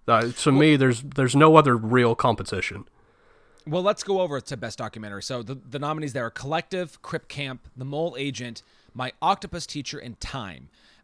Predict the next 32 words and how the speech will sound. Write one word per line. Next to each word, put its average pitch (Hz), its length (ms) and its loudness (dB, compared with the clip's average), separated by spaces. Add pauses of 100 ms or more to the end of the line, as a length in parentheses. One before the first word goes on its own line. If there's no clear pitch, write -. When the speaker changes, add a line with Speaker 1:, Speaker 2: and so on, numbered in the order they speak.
Speaker 2:
Uh, 113 320 -2
now, 127 380 -6
uh, 113 360 -4
I 127 140 -4
know 180 140 -4
we've 202 160 -4
both 190 160 -6
seen 214 120 -10
Collective. 135 560 -8 (220)
I 131 60 -10
didn't 147 320 -10
think 165 120 -8
we've 139 140 -8
both 147 220 -4
seen 139 320 -10
Time. 123 560 -8 (400)
Uh, 120 240 -4
have 131 240 -8
you 160 40 -8
seen 185 200 -8
any 170 180 -8
of 147 80 -10
the 143 140 -6
others? - 480 -10 (1700)
Speaker 1:
Uh, 110 260 4
I 110 120 2
haven't 160 320 2
seen, 127 720 0 (200)
uh, 117 440 -2
it's - 120 -10
Crip - 260 2
Camp, 151 420 2